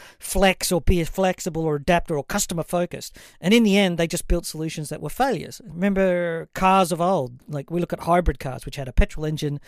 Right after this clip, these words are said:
as well as batteries or, you know, hydrogen cars. And they're all dead ends technologically. They should never have come up.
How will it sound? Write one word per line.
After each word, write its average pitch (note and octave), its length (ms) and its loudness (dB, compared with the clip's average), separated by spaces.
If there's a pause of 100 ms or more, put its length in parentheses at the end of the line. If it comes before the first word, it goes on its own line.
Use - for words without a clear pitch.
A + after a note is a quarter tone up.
(300)
as B2+ 100 -10
well D#3 180 -2
as C3 80 -6
batteries C3+ 600 0
or, B2+ 200 -12
you D3 120 -12
know, B2+ 100 -8
hydrogen F3+ 460 2
cars. - 360 -12 (340)
And E3+ 60 -6
they're G3+ 140 6
all A#3 200 8
dead G3 260 6
ends G3+ 320 0
technologically. E3 640 -6
They D3+ 80 -8
should E3 240 -4
never F#3+ 200 0
have D3 100 -8
come D#3 180 -8
up. - 160 -10